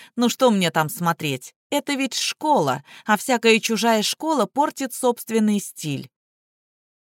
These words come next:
«Я же говорил, что он слабоумный», вставлял Данила лениво. «Он прелесть», вздыхал Верховцев. «Ты ничего не понимаешь. Олли — прелесть».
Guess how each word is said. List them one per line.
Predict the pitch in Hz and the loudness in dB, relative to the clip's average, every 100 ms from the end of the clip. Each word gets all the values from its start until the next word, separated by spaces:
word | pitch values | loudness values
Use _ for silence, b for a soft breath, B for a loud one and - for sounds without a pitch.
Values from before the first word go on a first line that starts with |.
| - | -6
«Я | 202 190 | 0 0
же | 185 | 2
говорил, | 190 196 214 240 | 2 2 4 0
что | - 175 | 0 -2
он | 156 | -2
слабоумный», | 147 170 156 165 160 135 135 135 b b | -2 -2 0 2 2 0 -2 -6 b b
вставлял | - 175 165 156 147 | -2 0 2 2 2
Данила | 160 165 156 147 | 0 0 0 0
лениво. | 156 165 160 135 131 - _ _ _ _ _ _ - | 0 -2 -2 -4 -8 -12 _ _ _ _ _ _ -8
«Он | 175 170 | -4 -2
прелесть», | 156 175 170 151 127 - - b b | -2 0 2 2 -2 -8 -18 b b
вздыхал | 170 151 160 151 147 | -8 -2 0 0 0
Верховцев. | 143 151 - 147 - 135 - B B | 0 -4 -4 -4 -6 -12 -14 B B
«Ты | - 226 | 0 2
ничего | 208 202 214 190 | 4 2 2 0
не | 175 165 | 0 0
понимаешь. | 160 160 156 127 123 - - - | -2 -2 -2 -2 -4 -8 -10 -4
Олли — | 196 226 226 208 202 | 0 2 2 0 -2
прелесть». | - 156 165 175 139 127 - - | -2 -2 0 0 0 -6 -14 -20